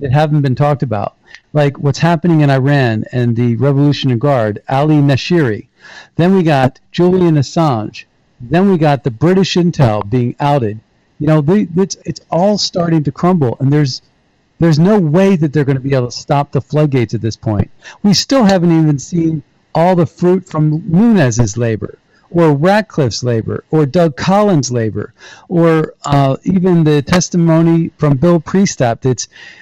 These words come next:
unveiling the fact through the hard work and effort of someone like Tom Fitton and all his foia requests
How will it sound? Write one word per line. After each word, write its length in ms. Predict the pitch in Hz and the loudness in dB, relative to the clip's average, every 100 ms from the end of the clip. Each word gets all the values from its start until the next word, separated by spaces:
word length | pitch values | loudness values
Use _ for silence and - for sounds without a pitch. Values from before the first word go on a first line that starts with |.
| - _ _ | -20 _ _
unveiling 840 | 147 165 165 131 160 190 143 123 | 0 2 2 2 2 2 2 0
the 160 | 123 127 | -2 -6
fact 600 | - 180 185 127 117 - - | -4 -2 0 0 -4 -10 -18
through 400 | - 151 151 143 | -2 2 4 2
the 140 | 139 131 | 2 0
hard 300 | 104 170 160 | 0 0 2
work 340 | 143 156 151 | 2 0 2
and 100 | 143 | 0
effort 340 | 143 135 135 131 | 0 0 -4 -4
of 500 | 139 127 123 120 - _ - | -2 0 0 -4 -10 _ -20
someone 300 | - - 160 | -8 -2 0
like 180 | 143 123 | 2 0
Tom 380 | - 165 170 160 | -2 0 2 0
Fitton 420 | - 185 - 101 | -2 -2 -2 -4
and 160 | - 117 | -2 -2
all 240 | 139 160 | 0 2
his 340 | 143 156 151 139 | 2 2 2 0
foia 460 | - - 175 170 | -6 -4 0 0
requests 600 | 117 110 117 101 - - | 0 -6 -10 -12 -12 -16